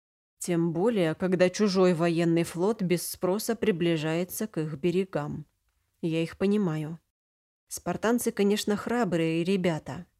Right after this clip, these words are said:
и все же четыре корабля для береговой охраны маловато.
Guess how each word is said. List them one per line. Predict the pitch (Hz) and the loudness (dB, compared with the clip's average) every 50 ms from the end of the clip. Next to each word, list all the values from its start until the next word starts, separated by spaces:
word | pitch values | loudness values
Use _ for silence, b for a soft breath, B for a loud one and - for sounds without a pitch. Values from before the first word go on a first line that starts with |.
| _ _ _ | _ _ _
и | 165 180 202 | -6 -6 -6
все | - - - - - 208 196 196 | -6 -10 -12 -8 -4 -2 -2 0
же | 208 214 233 240 | 0 0 -2 -2
четыре | 240 - - - 240 - 185 180 196 208 | -2 -4 -6 -8 -6 -2 -2 -2 -2 -2
корабля | - 269 240 240 208 175 175 165 180 190 | -4 -2 -2 -2 0 0 2 2 2 2
для | 190 196 190 | 2 0 0
береговой | 180 165 185 185 170 190 185 165 156 165 165 175 | 2 2 2 2 2 2 0 2 2 0 0 0
охраны | 202 - - 190 170 156 160 170 185 | -2 -4 -4 -4 -2 0 0 0 2
маловато. | 180 175 170 185 202 214 185 147 - - - - - 180 | 2 2 0 0 -2 -4 -4 -6 -8 -8 -12 -14 -14 -14